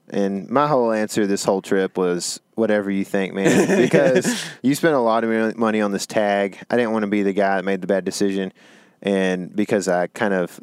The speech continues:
Speaker 1: uh, in the past have, have, uh, like
Speaker 2: <laughs> Tyler has, has been guilty of,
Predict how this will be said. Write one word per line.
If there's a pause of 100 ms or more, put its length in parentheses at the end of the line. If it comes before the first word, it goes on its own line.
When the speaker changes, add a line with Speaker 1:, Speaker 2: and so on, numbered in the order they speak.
(720)
Speaker 1:
uh, (120)
in
the
past
have, (160)
have,
uh, (500)
like (340)
Speaker 2:
<laughs>
Tyler (140)
has, (100)
has
been
guilty
of,